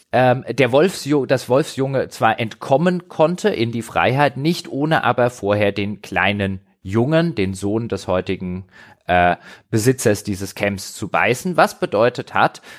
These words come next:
dass ab da die Familie des Campbesitzers ebenfalls Werwölfe waren, weil natürlich in der Zeit, bis man rausgefunden hat, was zur Hölle hier passiert und mit dem kleinen Jungen und so weiter, hatte der noch seine Schwester gebissen und seinen Vater gebissen.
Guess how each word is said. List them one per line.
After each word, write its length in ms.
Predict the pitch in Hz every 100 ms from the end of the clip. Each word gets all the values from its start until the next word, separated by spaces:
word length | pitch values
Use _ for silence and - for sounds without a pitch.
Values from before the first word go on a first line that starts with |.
| _ 101
dass 320 | 120 - -
ab 160 | 92 -
da 240 | 92 135
die 200 | 131 107
Familie 480 | - 95 107 127 113
des 180 | 104 -
Campbesitzers 840 | 92 90 - 87 90 - 104 - -
ebenfalls 640 | 196 185 - 95 92 85
Werwölfe 680 | 92 85 85 80 80 87 80
waren, 520 | 73 78 104 170 170
weil 280 | 80 90 117
natürlich 580 | 104 - 101 107 147 107
in 120 | 92
der 180 | 90 -
Zeit, 340 | 98 95 -
bis 160 | 107 110
man 100 | 98
rausgefunden 580 | - - 101 107 82 87
hat, 160 | 87
was 160 | 95 -
zur 120 | 95
Hölle 200 | 95 98
hier 140 | 92
passiert 380 | - 90 143 170
und 80 | 127
mit 140 | 95
dem 100 | 92
kleinen 260 | - 85 92
Jungen 220 | 120 165
und 160 | 104 95
so 100 | 104
weiter, 320 | 120 147 139 - - -
hatte 220 | 113 110
der 120 | 101
noch 140 | 90
seine 200 | - 82
Schwester 320 | 92 202 - 170
gebissen 540 | 165 165 165 151 147
und 220 | 110 110
seinen 260 | 101 98 101
Vater 380 | - 117 120 95
gebissen. 420 | 92 80 -